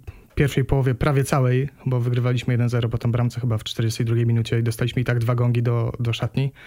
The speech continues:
to od wtedy, no, mam taką, taką niemalże pewność, że jak już Legia traci pierwszą bramkę, no to niestety, ale już się z tego nie podnosi.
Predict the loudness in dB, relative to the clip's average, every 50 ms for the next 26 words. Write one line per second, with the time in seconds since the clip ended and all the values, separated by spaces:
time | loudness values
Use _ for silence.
0 | -20 -20 -20 -20 -18 -18 -18 -20 -20 -10 -2 0 0 2 2 0 -2 -4 -6 -2
1 | 0 0 2 2 2 2 2 2 2 2 0 0 -2 -2 -2 -4 -4 -6 -12 -14
2 | -20 -10 -4 -2 0 2 2 2 2 0 0 0 2 2 2 2 2 2 2 0
3 | 0 0 -2 -2 0 2 2 2 2 2 2 2 2 0 2 2 2 2 2 2
4 | 2 2 2 2 2 2 2 0 0 -2 0 0 0 0 0 0 0 -2 -2 -2
5 | -2 -2 -2 -2 -2 0 0 2 2 0 0 0 0 0 0 0 2 2 0 0
6 | 0 0 -4 -2 0 0 0 2 0 0 -2 -4 -4 -2 -2 0 0 0 0 0
7 | 0 0 0 0 0 -2 -2 -2 -2 -2